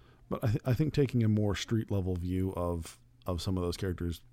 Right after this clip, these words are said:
uh, of Daredevil, of Luke Cage, of Iron Fist, uh, and Jessica Jones, that's gonna be a lot of fun. Like, it's a much better way to look at those people, um, and then combining them for the Defenders will be,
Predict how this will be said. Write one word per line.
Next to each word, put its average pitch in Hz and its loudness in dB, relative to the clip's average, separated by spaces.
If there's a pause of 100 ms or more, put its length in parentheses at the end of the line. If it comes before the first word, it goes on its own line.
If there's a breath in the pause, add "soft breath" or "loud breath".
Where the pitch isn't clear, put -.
(200)
uh, - -8
of 87 -4
Daredevil, 90 0
of 82 -4
Luke 90 -4
Cage, 87 -4
of 87 -4
Iron 90 -2
Fist, - -6 (760 soft breath)
uh, 85 -2
and 92 0
Jessica 87 -2
Jones, 85 -2 (1300 soft breath)
that's 127 0
gonna 101 2
be 92 2
a 80 0
lot 73 -8
of - -10
fun. 82 -6
Like, 90 -4 (760)
it's 117 -2
a 104 2
much 104 2
better 101 2 (100)
way 101 2
to 101 -2
look 95 0
at 107 -6
those 104 -2
people, 110 0 (680 soft breath)
um, 87 -2
and 107 2
then 101 2
combining 101 0
them 95 0
for 92 -4
the 85 -4
Defenders 85 -2
will 82 -4
be, 80 -4